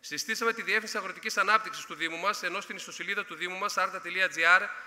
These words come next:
υπάρχει ειδική κατηγορία με τίτλο «Αγροτική Ενημέρωση», στον οποίο οι παραγωγοί της περιοχής μας μπορούν να ενημερώνονται για ό,τι τους αφορά. Τοποθετήθηκαν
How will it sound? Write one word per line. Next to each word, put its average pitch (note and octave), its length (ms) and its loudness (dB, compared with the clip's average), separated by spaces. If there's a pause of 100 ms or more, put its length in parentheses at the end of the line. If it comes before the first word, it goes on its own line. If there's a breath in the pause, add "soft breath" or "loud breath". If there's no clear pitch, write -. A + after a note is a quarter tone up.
(180 loud breath)
υπάρχει G3+ 400 4
ειδική F3+ 260 -6
κατηγορία F#3+ 460 -2
με F#3 100 -4
τίτλο G3+ 260 -6
«Αγροτική F3 360 -6
Ενημέρωση», F#3+ 400 0
στον F3+ 140 -10
οποίο F#3+ 180 -6
οι G3 40 0
παραγωγοί F3 380 0
της G3 100 -8
περιοχής F3 400 -4
μας G3 200 -4 (320 loud breath)
μπορούν F3 280 -4
να G#3+ 60 4
ενημερώνονται G3 440 0
για F#3+ 120 -2
ό,τι G3+ 100 -4
τους - 140 -12
αφορά. F3 600 2 (800 loud breath)
Τοποθετήθηκαν F#3 840 -2